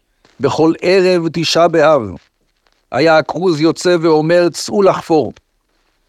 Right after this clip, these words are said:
והיה כל אחד ואחד יוצא וחופר לו קבר וישן בו. שמא ימות קודם שיחפור. ולמחר הכרוז יוצא וקורא, "ייבדלו חיים מן המתים."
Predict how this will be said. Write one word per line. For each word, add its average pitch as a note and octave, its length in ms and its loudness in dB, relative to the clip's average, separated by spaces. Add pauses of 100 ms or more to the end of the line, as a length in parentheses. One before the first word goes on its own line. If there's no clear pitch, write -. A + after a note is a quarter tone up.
(200)
והיה D#3+ 220 2
כל F3+ 240 0
אחד F3+ 300 2 (100)
ואחד E3+ 420 0
יוצא E3 340 -2
וחופר E3 480 -2
לו E3 140 0
קבר D#3+ 480 0
וישן D3+ 480 -2
בו. G#2 120 -8 (1200)
שמא F#3+ 320 0
ימות F3 600 -2 (420)
קודם F3 320 0
שיחפור. A2+ 560 -2 (960)
ולמחר C#3+ 460 2
הכרוז E3 640 -2
יוצא E3+ 420 -2
וקורא, D#3+ 340 0
"ייבדלו D3 640 0
חיים E3 320 0
מן D#3+ 120 -2
המתים." B2 460 -2